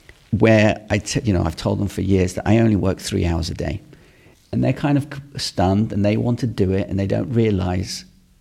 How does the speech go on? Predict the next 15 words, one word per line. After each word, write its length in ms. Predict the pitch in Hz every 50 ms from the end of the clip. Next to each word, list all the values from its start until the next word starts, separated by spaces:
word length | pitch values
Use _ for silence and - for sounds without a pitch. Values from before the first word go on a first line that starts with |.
| _ _ _ _ _ _ _ _ - - _ _ _ _ _ -
how 260 | - - 120 104 92
I 120 | 82 85
do 160 | 90 - - 50
it. 160 | 50 - - - - _ _ _ - - _ _ _ _ _ _ _ _ _ _ _ _ _ - - - - - - - _ -
Now, 440 | 113 113 117 117 117 107 - - - - - - - - - - -
it's 160 | - 156 -
kind 240 | - - 175 165 156
of, 320 | 156 151 135 135 - - - - -
it, 240 | - 135 135 - - - -
it, 180 | 139 135 - - 139
it 140 | 139 139
is 200 | 156 165 160 -
true, 540 | - - - - 131 131 139 147 156 160 - - - -
but 100 | - 101
it's 280 | 73 - - - -